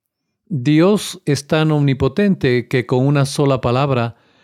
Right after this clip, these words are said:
ha traído todas las cosas de la nada. Fiat, y la luz, los cielos, la tierra, los mares y el universo entero fueron creados.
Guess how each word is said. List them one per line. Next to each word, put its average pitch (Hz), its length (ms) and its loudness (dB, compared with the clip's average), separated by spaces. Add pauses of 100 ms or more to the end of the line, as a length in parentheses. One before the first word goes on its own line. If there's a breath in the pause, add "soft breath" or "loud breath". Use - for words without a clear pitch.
(280 soft breath)
ha 147 160 0
traído 175 500 2
todas 151 380 2
las 127 240 0
cosas 127 540 -2
de 113 100 0
la 117 100 0
nada. 113 480 -2 (1160)
Fiat, 135 680 -2 (840)
y 143 140 0
la 131 140 2
luz, - 580 -2 (340)
los 123 220 -6
cielos, 156 720 0 (380)
la 123 200 -2
tierra, 131 560 0 (400)
los 131 300 -2
mares 139 680 0 (360 soft breath)
y 147 120 0
el 143 80 2
universo 160 540 2
entero 151 560 2
fueron 143 440 2
creados. 113 760 -4